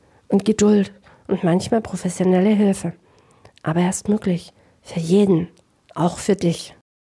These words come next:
Und vielleicht wirst du am Ende sogar dankbar sein für diese schmerzhafte Erfahrung.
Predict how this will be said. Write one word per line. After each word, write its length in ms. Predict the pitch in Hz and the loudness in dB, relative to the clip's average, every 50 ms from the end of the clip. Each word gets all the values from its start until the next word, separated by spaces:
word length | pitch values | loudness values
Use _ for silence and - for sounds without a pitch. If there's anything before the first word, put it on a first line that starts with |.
| _ _ _ _ _ | _ _ _ _ _
Und 120 | - 220 - | -2 -2 0
vielleicht 440 | - 220 214 233 254 247 - - | 2 2 2 2 0 -2 -2 -2
wirst 200 | 226 240 - - | -2 0 0 2
du 40 | 220 | 2
am 100 | 196 185 | 2 2
Ende 260 | - - 208 247 269 | 4 4 4 4 4
sogar 260 | 254 240 190 190 185 190 | 2 2 0 0 -2 -2
dankbar 520 | - - 160 170 226 233 - 240 226 226 | -2 -2 0 0 0 0 0 0 0 0
sein 280 | 226 - 220 226 247 233 | 0 0 0 2 0 0
für 120 | - 196 | -2 -6
diese 240 | 185 190 - 202 180 | -8 -6 -6 -6 -6
schmerzhafte 680 | - - - 170 156 170 - - 202 196 - - 214 | -4 -2 0 0 0 0 -2 -4 -6 -6 -4 -4 -4
Erfahrung. 640 | - 196 - - 180 170 170 170 170 156 156 160 | -4 -4 -4 -2 0 0 2 2 2 0 0 -2